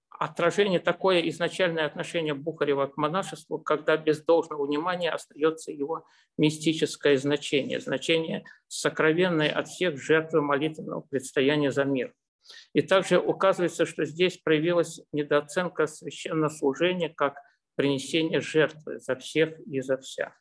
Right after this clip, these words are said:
Мнение Флоренского по этим вопросам представляет интерес в связи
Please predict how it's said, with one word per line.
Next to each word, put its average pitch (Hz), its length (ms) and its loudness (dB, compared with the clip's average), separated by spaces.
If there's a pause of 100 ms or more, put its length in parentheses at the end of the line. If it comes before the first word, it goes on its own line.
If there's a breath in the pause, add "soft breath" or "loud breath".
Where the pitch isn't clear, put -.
(1300 loud breath)
Мнение 190 600 6
Флоренского 185 1160 2
по 180 60 4
этим 180 360 0
вопросам 180 500 -4
представляет 175 680 2
интерес 180 480 -2
в - 160 -18
связи 165 440 -2